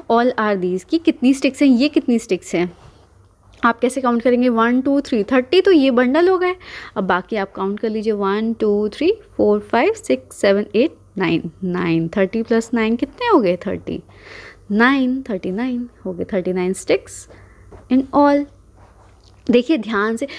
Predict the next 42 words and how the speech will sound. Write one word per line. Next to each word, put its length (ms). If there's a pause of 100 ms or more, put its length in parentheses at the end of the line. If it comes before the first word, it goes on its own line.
(180)
अब 120
आपको 240
ये 220
बार-बार 300
काउंट 280
करने 240
की 100
ज़रूरत 340
नहीं 100
पड़ी। 240
जैसे 220
आपको 220
ये 180
खुली 300
हुई 140
थी 180
स्टिक्स 420
वंस 440
के 120
उ-, 260
फॉर्म 320
में, 160
तो 140
आपको 360
ये 120
तो 100
काउंट 360
करनी 260
पड़ेगी, 360 (380)
but 100
जो 100 (100)
टेंस 260
के 120
फॉर्म 200
में 160
आ 80
जाती 300
है। 60
अब 160
जब 160
ये 100
देखो, 280